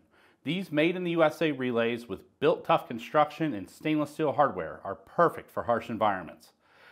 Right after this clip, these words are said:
The X D series also includes protective terminal covers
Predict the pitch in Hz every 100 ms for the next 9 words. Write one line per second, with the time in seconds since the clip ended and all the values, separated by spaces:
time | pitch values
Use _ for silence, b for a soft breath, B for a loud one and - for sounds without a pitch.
0 | b - 165 - 269 262 175 147 143 -
1 | - 151 180 180 165 151 117 110 - 117
2 | - 156 - 160 - 139 101 - 92 87
3 | 117